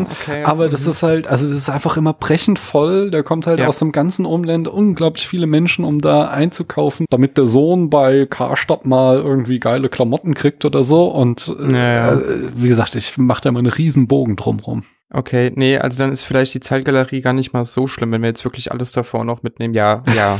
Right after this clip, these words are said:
Speaker 1: geh ich mit. Das war ein gu-, war ein guter Tipp von dir. Ich, ich hasse es sowieso, in überfüllten Städten einzukaufen, aber da ist die Zeil echt noch mal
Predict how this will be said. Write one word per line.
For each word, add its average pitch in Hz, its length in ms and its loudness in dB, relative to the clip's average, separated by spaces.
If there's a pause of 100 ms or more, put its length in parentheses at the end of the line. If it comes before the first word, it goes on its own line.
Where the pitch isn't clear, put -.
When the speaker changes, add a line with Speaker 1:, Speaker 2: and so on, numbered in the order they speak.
Speaker 1:
geh - 80 0
ich - 160 -2
mit. 359 120 0
Das 123 140 0
war 147 80 2
ein 147 80 2
gu-, 160 180 2
war 151 100 2
ein 151 60 0
guter 170 280 2
Tipp 208 180 2
von 151 180 0
dir. 151 280 2
Ich, - 180 -6
ich 143 140 -4
hasse 151 180 -2
es 135 80 -4
sowieso, 139 480 0
in 135 140 2
überfüllten 139 480 -2
Städten 131 280 -4
einzukaufen, 120 600 -4
aber - 140 -2
da 113 80 -2
ist 120 100 -8
die 120 80 -8
Zeil 117 300 -4
echt - 180 -4
noch 117 140 -4
mal 113 180 -2